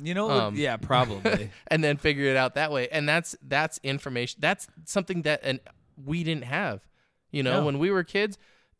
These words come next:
Speaker 2: you, somehow you figured shit out. You were a lot less exposed to everything. So that, that makes such a wild jump in how kids are developed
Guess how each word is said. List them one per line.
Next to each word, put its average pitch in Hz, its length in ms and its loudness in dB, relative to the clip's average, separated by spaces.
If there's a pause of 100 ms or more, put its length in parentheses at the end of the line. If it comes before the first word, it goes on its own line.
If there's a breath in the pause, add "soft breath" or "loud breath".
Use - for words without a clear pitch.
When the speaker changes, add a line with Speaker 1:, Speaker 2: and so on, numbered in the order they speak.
(160)
Speaker 2:
you, 156 400 -2
somehow 233 460 -2
you 175 180 -2
figured 175 460 -4
shit 165 320 -4
out. 156 340 -2
You 139 220 -4
were 127 180 0 (100)
a 113 80 -6
lot 131 280 -4
less 147 200 -2
exposed - 840 -6
to 127 140 -6
everything. 113 600 -8 (220 soft breath)
So - 160 -4
that, 143 300 -2
that 147 160 -2
makes 156 220 -4
such - 180 -8
a 117 100 -4
wild 113 580 -4
jump 117 460 -6
in 107 240 -6
how 113 460 -6
kids 120 400 -8
are 101 280 -6
developed 110 640 -6